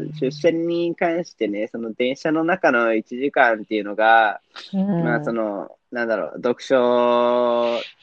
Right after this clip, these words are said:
Speaker 2: その固定した一時間があることによって、まあ、そこでできるなんか色々とか、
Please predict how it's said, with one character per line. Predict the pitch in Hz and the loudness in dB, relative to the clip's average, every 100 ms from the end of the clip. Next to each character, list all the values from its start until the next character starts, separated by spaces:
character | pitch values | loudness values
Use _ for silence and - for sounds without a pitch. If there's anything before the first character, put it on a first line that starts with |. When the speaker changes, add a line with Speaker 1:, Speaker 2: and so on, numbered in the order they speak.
| - | -20
Speaker 2:
そ | - 139 | -8 -6
の | 131 | -4
固 | - - | -4 -2
定 | 185 185 | 0 0
し | 190 | -2
た | - | 0
一 | 175 165 165 | -2 0 -4
時 | 165 | -2
間 | 151 131 | 0 0
が | 120 | 2
あ | 117 | 0
る | 123 | 0
こ | 120 | -6
と | 127 | -8
に | 117 | -8
よ | 107 | -10
っ | |
て、 | - 135 | -8 -8
ま | 117 | -6
あ、 | 117 | -6
そ | 123 | -6
こ | - | -6
で | 156 160 | -4 -2
で | 170 | -2
き | 170 | 0
る | 160 120 | 2 2
な | 113 | 0
ん | |
か | - | -4
色 | 98 104 107 | -4 0 0
々 | 107 110 | 0 -4
と | 110 | -6
か、 | 82 85 - | -6 -6 -8